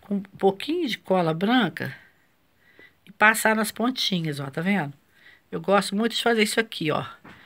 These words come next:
Essa cola branca é pra minha beleza mesmo, então é bom vocês fazerem isso, ó, na renda, ó, que aí ela fica também certinha e não vai,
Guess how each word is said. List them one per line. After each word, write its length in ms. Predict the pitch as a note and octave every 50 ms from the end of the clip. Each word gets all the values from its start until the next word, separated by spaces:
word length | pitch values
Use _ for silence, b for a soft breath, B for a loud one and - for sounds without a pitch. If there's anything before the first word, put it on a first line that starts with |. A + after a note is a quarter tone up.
| B B B B
Essa 180 | - - - F3
cola 300 | - - G3 G3 F#3+ F#3
branca 300 | E3+ F3 G3 G#3 G3+ G#3
é 40 | -
pra 120 | G3+ F#3+
minha 100 | F#3+ F#3
beleza 400 | F3+ F3+ F3 G3 A#3 A#3 C4+ C#4
mesmo, 420 | C4+ G#3+ F3+ F3 E3+ E3 D#3 E3+
então 200 | E3+ D#3+ - A#3+
é 80 | C4 C#4
bom 240 | B3 A#3 A#3 A#3+ B3
vocês 260 | A#3 - - G#3+ G#3
fazerem 480 | - G#3+ F#3+ F#3 F#3 F3+ F3 G3+ A#3 C4+
isso, 260 | C4+ A#3 - - -
ó, 120 | - - - - _ _ b b b b b b b b b _ -
na 80 | E3 D#3+
renda, 560 | D#3 D#3 F3 A3+ A#3 A#3+ A3 F3 D3+ - -
ó, 60 | - - _ b b b b b b b b
que 80 | -
aí 80 | F#3+ G3+
ela 160 | G#3+ A3+ G#3+
fica 240 | - - A3 - G3
também 240 | - G#3 G#3+ A3 G#3+
certinha 880 | - - B3+ C#4 D#4+ - - - - - - A3+ A#3+ B3+ C4 C#4+ C#4 B B B B B B B B B
e 80 | G#3+
não 180 | G#3+ A#3+ B3+ B3
vai, 480 | G#3 F3 F#3+ F#3+ F#3 F#3+ G3+ A3+ B3+